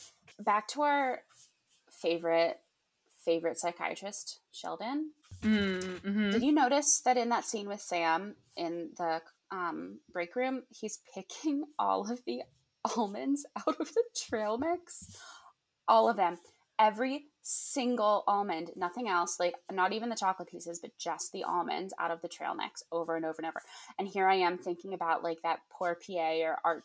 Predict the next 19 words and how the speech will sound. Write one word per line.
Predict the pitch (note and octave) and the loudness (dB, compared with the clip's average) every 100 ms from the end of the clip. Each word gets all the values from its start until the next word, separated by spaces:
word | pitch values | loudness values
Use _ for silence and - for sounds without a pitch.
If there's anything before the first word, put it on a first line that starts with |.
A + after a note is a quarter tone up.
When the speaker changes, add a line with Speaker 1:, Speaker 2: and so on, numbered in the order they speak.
| _ | _
Speaker 1:
department | F#3+ - D3 D#3 | -8 -4 -4 -4
person | - D#3+ - E3+ | -8 -8 -8 -6
who, | F3 D3+ - | -6 -6 -6
in | F3 | -8
between | E3+ - F3 E3 | -8 -8 -6 -8
takes, | E3+ D#3 - - - _ _ | -6 -8 -8 -12 -12 _ _
had | F#3 E3+ | -8 -4
to | |
make | E3 - | -6 -6
sure | - F#3 | -4 -4
that | E3+ F3 | -4 -6
they | F3 | -4
were | E3+ | -4
the | E3+ D#3+ E3+ | -4 -8 -10
exact | E3+ E3 D#3+ D#3 - | -8 -6 -4 -4 -6
same | - - D#3 F3+ | -8 -6 -4 -6
number | F3 D#3 D3+ D#3 - | -6 -6 -4 -4 -4
of | E3 D#3 - | -6 -6 -4
almonds | D3 D3+ D#3+ G3 B3+ | -6 -6 -6 -6 -8